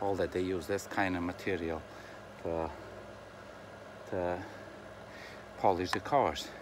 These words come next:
and it works. It's so good, especially if you have a machine to go and do it quickly. That will be even better, to bump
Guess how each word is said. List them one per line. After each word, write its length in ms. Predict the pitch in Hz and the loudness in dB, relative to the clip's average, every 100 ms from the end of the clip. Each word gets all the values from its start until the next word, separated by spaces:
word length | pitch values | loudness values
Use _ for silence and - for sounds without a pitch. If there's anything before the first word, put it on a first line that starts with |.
| - - 101 | -12 -6 0
and 140 | 95 | 4
it 120 | 92 | 4
works. 400 | 90 95 85 - - - | 4 4 2 -4 -12 -6
It's 220 | 92 - | -4 -2
so 120 | - 101 | -2 -2
good, 260 | 110 113 - - - - - - - - | 2 2 0 -8 -12 -12 -12 -12 -12 -10
especially 440 | - 127 - 110 | 4 4 6 4
if 120 | 101 | 4
you 80 | 107 | 2
have 140 | 110 | 2
a 40 | 104 | 0
machine 600 | 98 - 151 160 117 104 95 - - - - - - - - | -2 -4 -2 -2 -2 -4 -8 -12 -14 -14 -14 -14 -16 -16 -12
to 60 | - | -10
go 260 | - 104 101 | 0 0 0
and 120 | 98 | -2
do 120 | 104 | -4
it 60 | 98 - | -4 -2
quickly. 460 | - 143 - 127 - - - - - - - - - - - - - - | 0 2 2 2 0 -6 -14 -14 -14 -14 -14 -14 -14 -14 -14 -14 -14 -6
That 160 | 107 101 | -4 0
will 160 | 101 | -2
be 140 | 107 107 113 | -2 -4 -4
even 220 | 113 107 | -2 4
better, 380 | 123 117 90 85 - - - - - - - - - | 6 6 4 -2 -10 -14 -14 -14 -14 -14 -12 -12 -10
to 60 | - | -2
bump 280 | 110 104 | 0 0